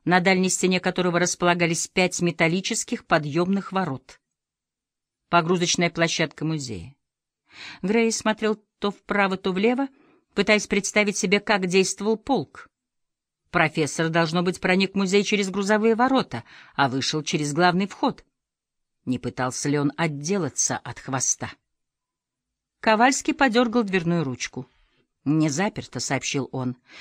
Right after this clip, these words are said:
и в доказательство этого распахнул дверь настежь. Темнота, открывшаяся перед ними, пахла пылью, сухим сеном и немного хвоей.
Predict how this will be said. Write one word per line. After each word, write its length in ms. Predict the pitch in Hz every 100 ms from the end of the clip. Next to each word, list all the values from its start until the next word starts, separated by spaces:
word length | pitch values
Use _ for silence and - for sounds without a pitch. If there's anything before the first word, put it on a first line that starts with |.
| - -
и 100 | 185
в 80 | 185
доказательство 800 | 220 208 208 262 269 269 -
этого 380 | 262 240 233 240
распахнул 560 | 240 - 220 208 208 202
дверь 260 | 175 175
настежь. 600 | 143 113 - - - - - _ _ _ _ _ _ _ _ _ _ _ _ _
Темнота, 640 | - 147 135 123 123 170 196
открывшаяся 880 | - 147 - 165 190 - 160 - 147
перед 300 | 147 135 123
ними, 360 | 165 208 165 - - - -
пахла 380 | 160 185 - 147
пылью, 520 | - 156 196 196 202 - _
сухим 480 | - - 160 214 208
сеном 560 | - - 165 202 220 - -
и 100 | 147
немного 460 | 151 143 143 180 190
хвоей. 600 | - 202 247 185 113